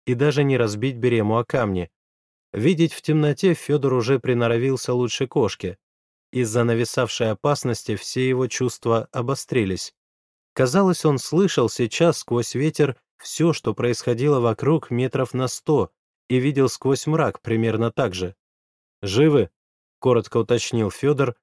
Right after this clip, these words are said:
оглядев промокших до нитки ремесленников. «Но тогда быстро на стену, времени нет. Отогреемся, когда окажемся за стеной». И взглядом указал в направлении препятствия, которое было ещё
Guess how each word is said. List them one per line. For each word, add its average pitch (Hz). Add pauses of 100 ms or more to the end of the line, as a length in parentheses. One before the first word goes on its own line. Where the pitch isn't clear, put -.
(200)
оглядев 131
промокших 123
до 113
нитки 110
ремесленников. 110 (680)
«Но 120
тогда 139
быстро 139
на 127
стену, 113
времени 135
нет. 131 (240)
Отогреемся, 131
когда 123
окажемся 127
за 120
стеной». 117 (760)
И 117
взглядом 131
указал 123
в 120
направлении 117
препятствия, 110
которое 107
было 120
ещё 113